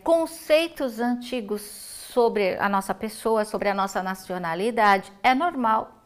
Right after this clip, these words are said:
Isso existe no Brasil também, né? A gente sabe. Então,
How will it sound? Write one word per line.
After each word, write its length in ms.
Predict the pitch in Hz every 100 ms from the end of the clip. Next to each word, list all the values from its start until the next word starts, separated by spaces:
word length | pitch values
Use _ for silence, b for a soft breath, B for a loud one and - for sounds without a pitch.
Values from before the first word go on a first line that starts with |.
| 359
Isso 180 | - 349
existe 320 | 330 359 330
no 80 | 311
Brasil 420 | 302 269 269 339
também, 380 | 349 330 330 339 _ _ _ _ -
né? 320 | - 262 - -
A 140 | 233
gente 220 | 233 247
sabe. 420 | - 294 330 381 - _ B B B B B B -
Então, 480 | 277 277 349 349